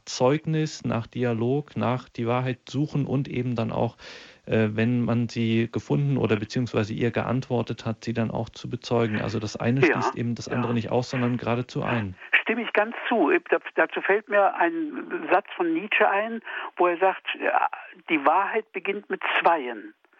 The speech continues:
Speaker 2: Einer kann sich nicht beweisen, zwei kann man schon nicht widerlegen, das kann man auch wieder weglassen.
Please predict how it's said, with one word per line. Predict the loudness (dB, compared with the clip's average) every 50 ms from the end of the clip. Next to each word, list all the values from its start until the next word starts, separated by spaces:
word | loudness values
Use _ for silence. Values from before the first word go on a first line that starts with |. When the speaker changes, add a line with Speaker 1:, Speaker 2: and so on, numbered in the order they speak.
| -14 -8 -8 -6 _
Speaker 2:
Einer | 0 0 0 2 0 0 0
kann | 0 0 -2 -2 -2
sich | -8 -8
nicht | -8 -8 -6 -4
beweisen, | -4 0 2 4 4 4 4 2 0 -2 -6 -8 -6 0
zwei | 2 2 2 2
kann | 0 -2 0 0
man | 0 0
schon | 0 -2 0 0
nicht | 0 0 -2
widerlegen, | -2 0 0 4 4 4 4 2 2 2 4 4 4 4 4
das | 2 2
kann | 2 0 2
man | 2 0 0
auch | -2
wieder | -2 0 0 2
weglassen. | 2 2 2 4 4 4 4 2 -4 -10 -8